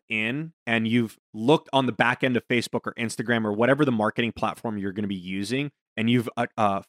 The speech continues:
found that audience, then what you do is you start setting up the structure. So the next step in the process is creative. And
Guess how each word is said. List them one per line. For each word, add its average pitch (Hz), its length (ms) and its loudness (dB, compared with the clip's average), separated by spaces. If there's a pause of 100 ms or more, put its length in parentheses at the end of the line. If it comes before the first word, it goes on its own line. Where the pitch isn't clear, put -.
found 123 340 2
that 113 240 0
audience, 120 720 -4 (340)
then 143 360 2
what 139 160 0
you 127 100 2
do 123 180 2
is 120 160 0
you 107 60 -6
start 117 300 -2
setting 117 280 -2
up 110 120 -6 (100)
the - 60 -12
structure. - 640 -8 (480)
So 127 440 2 (340)
the 123 140 -2
next 139 400 0
step 120 460 0
in 120 100 -6
the 110 60 -6
process 110 640 -4
is - 160 -8
creative. 101 600 -8 (260)
And 120 240 0